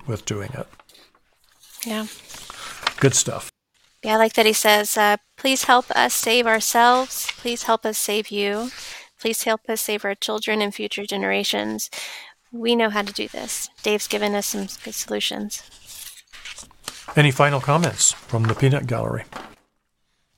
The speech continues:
Speaker 2: Don't be afraid. I know it's uncomfortable, but it's your more responsibility to start talking about these things because there's a lot of other people that are.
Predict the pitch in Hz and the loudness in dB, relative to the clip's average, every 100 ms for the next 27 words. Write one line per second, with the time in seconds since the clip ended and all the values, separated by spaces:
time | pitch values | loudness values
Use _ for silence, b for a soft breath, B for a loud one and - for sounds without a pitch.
0 | _ _ - 269 269 285 269 262 262 - | _ _ -4 -2 0 -2 0 0 0 -2
1 | - - _ _ - 233 262 254 - 247 | -10 -18 _ _ -4 2 4 4 2 2
2 | 262 254 - 220 196 208 214 240 _ 233 | 2 2 -2 -8 -6 -4 -6 -10 _ -2
3 | 240 - - 220 247 247 233 254 262 247 | -2 -6 -6 -4 -4 -4 0 0 0 -4
4 | 226 - 240 240 226 240 269 240 208 214 | -4 0 0 -2 -6 -4 -2 -2 -6 -8
5 | - 220 - - 269 220 - 190 - 208 | -6 -6 -4 -6 -4 -6 -6 -10 -10 -14
6 | 214 - 226 220 226 - B B B - | -12 -12 -12 -14 -14 -18 B B B -16
7 | - 214 208 208 214 214 226 208 214 - | -8 -6 -2 -2 0 2 4 2 -2 -8
8 | 214 - 202 202 - - 214 | -14 -10 -10 -8 -8 -10 -12